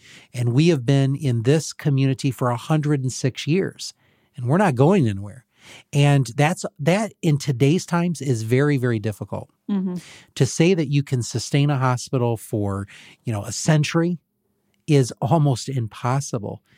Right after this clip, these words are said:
Speaker 1: And how have we done it? What has been the keys to our success? Engaging with our community, ensuring high quality, ensuring low cost, a very small bench of leaders, right?
Speaker 2: Right.
Speaker 1: We don't have sixteen executive vice presidents.
Speaker 2: No.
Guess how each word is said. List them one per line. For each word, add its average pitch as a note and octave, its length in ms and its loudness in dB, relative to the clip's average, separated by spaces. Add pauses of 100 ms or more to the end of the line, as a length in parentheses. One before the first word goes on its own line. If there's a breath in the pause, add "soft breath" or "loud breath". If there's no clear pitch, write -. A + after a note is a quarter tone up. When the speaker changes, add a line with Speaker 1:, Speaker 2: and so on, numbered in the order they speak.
(300 soft breath)
Speaker 1:
And B2 140 0
how F3 400 0
have D3 220 0
we B2+ 200 0
done G#2+ 260 -4
it? - 100 -12
What A#2+ 300 0
has D#3+ 160 -2
been C3+ 160 0
the B2+ 80 -2
keys A#2 340 -6
to - 100 -6
our A2 100 -4
success? - 420 -12 (300 loud breath)
Engaging A#2 540 2
with D3 120 2
our C#3 100 2
community, G#2+ 400 -4
ensuring C3 500 0
high C#3 180 2
quality, A2 400 -2 (180 loud breath)
ensuring D#3 520 2
low C#3+ 200 4
cost, G#2 520 -4 (300 soft breath)
a C#3+ 120 2
very D3 480 2 (140)
small D3 460 2
bench D#3+ 680 0 (100)
of B2 180 0
leaders, D3 460 2
right? C3 300 2 (160)
Speaker 2:
Right. G#3+ 240 0
Speaker 1:
We C3+ 100 4
don't C#3+ 220 2
have C3+ 240 2
sixteen C#3+ 420 -2
executive B2 460 0
vice A#2+ 180 0
presidents. A#2+ 540 -4
Speaker 2:
No. G#3+ 220 -4